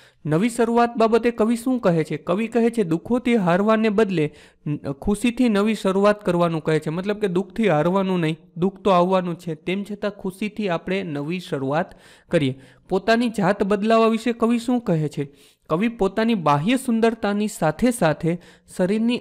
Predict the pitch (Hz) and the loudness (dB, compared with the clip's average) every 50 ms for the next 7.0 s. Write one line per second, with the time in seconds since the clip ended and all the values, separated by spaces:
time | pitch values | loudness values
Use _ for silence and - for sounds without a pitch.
0 | - - - 170 175 190 190 190 - 240 269 269 - - 233 226 220 220 233 233 | -4 -4 -2 -2 -2 -2 -2 -4 -2 -4 -4 -4 -4 -2 -2 0 2 2 0 0
1 | 233 - 220 220 226 226 233 233 226 233 - 208 208 208 214 202 185 190 190 185 | 2 0 -2 0 0 0 0 0 -2 -2 -2 -2 0 0 0 0 0 -2 0 0
2 | 180 180 175 175 165 160 165 156 156 156 - - 151 147 139 - 160 151 170 175 | 0 0 0 0 -2 0 2 2 2 2 0 -2 -2 -2 -2 -4 -4 -6 -6 -2
3 | - 208 208 208 226 208 - 196 196 214 208 185 165 151 147 156 185 208 190 - | -2 -2 -2 0 -4 -4 -2 -2 -2 -2 -4 -4 -2 -2 -2 -2 -2 -4 -6 -4
4 | 208 196 208 208 196 190 196 - 185 196 202 - 202 202 185 202 202 202 196 196 | -2 -2 -2 -2 -4 -6 -6 -6 -6 -6 -6 -6 -6 -4 -4 -4 -4 -4 -6 -6
5 | 180 180 196 202 196 196 214 208 196 196 180 185 - 185 185 208 202 175 147 139 | -4 -2 -2 -2 -2 -2 -4 -4 -4 -4 -8 -6 -6 -6 -6 -6 -8 -4 -4 -4
6 | 147 160 180 196 196 - 220 214 190 175 - - 175 165 147 147 139 - 165 - | -2 -2 -2 -4 -4 -4 -2 -2 -2 -2 -2 -6 -6 -4 -4 -4 -4 -4 -6 -8